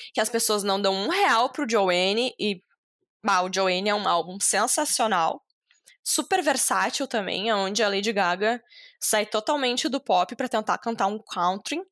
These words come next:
E daí, por que que vocês entendem que ela cantou um country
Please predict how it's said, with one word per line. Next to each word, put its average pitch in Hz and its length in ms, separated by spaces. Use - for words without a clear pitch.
E 294 80
daí, 294 140
por 294 180
que 320 100
que 330 100
vocês 302 680
entendem 262 420
que 285 60
ela 254 140
cantou 247 340
um 269 80
country 254 560